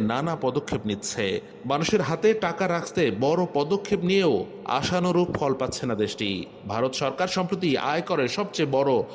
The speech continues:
ছাড় ঘোষণা করেছে। গত এক দশকের মধ্যে এটি সবচেয়ে বড় কর সংশোধন। নতুন করে কর কাঠামোর আওতায়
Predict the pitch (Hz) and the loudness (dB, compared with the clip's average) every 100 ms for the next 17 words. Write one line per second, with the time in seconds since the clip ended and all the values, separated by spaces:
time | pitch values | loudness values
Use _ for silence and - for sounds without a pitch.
0 | - - 165 156 135 127 127 110 110 - | -10 -4 -2 0 -2 -2 -2 0 -2 -2
1 | 127 107 87 - - 131 160 208 185 208 | 0 0 -2 -6 -6 -4 2 2 4 2
2 | 156 147 - 185 190 170 160 147 117 139 | 0 0 -2 -2 0 0 0 0 0 0
3 | 160 180 - 156 127 139 156 - 139 120 | -2 -4 0 2 4 2 2 2 0 0
4 | 135 120 113 101 95 90 - - 123 143 | -2 -2 -2 -2 -2 -6 -10 -2 0 0
5 | 139 143 156 147 135 127 135 143 135 127 | 0 0 2 0 0 0 0 0 2 0
6 | 151 190 | 0 0